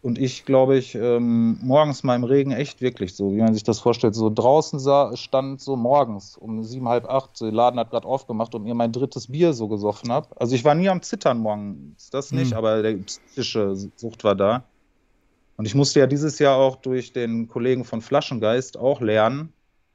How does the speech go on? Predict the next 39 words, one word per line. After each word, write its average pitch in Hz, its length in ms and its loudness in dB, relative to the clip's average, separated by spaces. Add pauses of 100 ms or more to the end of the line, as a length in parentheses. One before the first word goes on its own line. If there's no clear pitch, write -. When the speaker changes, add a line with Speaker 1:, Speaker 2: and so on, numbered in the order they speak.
(520)
Speaker 1:
sehr 104 140 -4
guter 110 240 -6
Kanal 107 340 -4
übrigens, 104 580 -6 (100)
mit 156 200 2
Mehrwert, 131 760 2 (260)
sehr 117 180 -2
selten 123 360 -4
heute 101 240 -4
auf 95 160 -10
YouTube, 123 400 -4 (540)
dass 113 180 2
man 127 140 4
auch 131 220 4
bei 147 180 2
zwei, 175 400 2
drei 208 280 2
Bier 127 200 0
am 107 120 -6
Tag 104 200 -10 (140)
schon 107 200 -8
Alkoholiker 101 560 -4
sein 92 320 -4
kann, 95 180 -2
ne? 98 60 -2
Speaker 2:
Natürlich. 139 300 0
Speaker 1:
Und 104 240 0 (200)
Speaker 2:
Al-, 143 120 -4
pass - 220 -2
auf, 143 160 0
Speaker 1:
ja, 135 180 4
Speaker 2:
Sucht - 380 2
Speaker 1:
das 165 100 2
Speaker 2:
ist - 100 -4
doch, - 200 0 (100)
Sucht - 400 0
ist 185 180 -2
doch 156 200 -2 (320)
im, 143 220 2